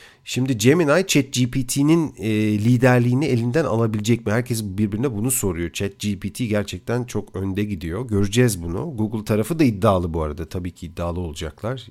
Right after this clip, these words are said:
E, yeni bir e, bir ürünle geliyorlar ortaya. E, testlerde G P T'yi geçtik diyorlar bu arada. E, yani Gemini Pro, Open A I'ın G P T, e, üç buçuğundan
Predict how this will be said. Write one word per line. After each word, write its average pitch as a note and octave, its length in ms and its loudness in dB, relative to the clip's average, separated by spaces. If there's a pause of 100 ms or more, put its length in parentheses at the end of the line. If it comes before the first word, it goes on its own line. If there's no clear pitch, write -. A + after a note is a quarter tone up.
E, E2 80 -10
yeni F2+ 500 -6
bir E2 200 -6 (640)
e, E2 460 -8 (240)
bir F2+ 180 -10
ürünle F#2+ 420 -6
geliyorlar D#2 460 -8
ortaya. E2 480 -6 (580)
E, G#2 260 -2
testlerde C3+ 640 4
G B2 260 2
P - 140 10
T'yi F3+ 260 2
geçtik C#3+ 400 4
diyorlar F2 360 2
bu D#2+ 80 -2
arada. A#2 340 -6 (720)
E, G#2+ 80 -4 (640)
yani B2+ 340 2 (180)
Gemini C#3+ 480 4 (100)
Pro, E3 460 4
Open D3 320 2
A C#3+ 60 6
I'ın D3 480 6
G A#2+ 260 2
P C#3 160 0
T, - 200 -2 (400)
e, A2+ 280 4 (280)
üç - 260 0
buçuğundan C3 720 4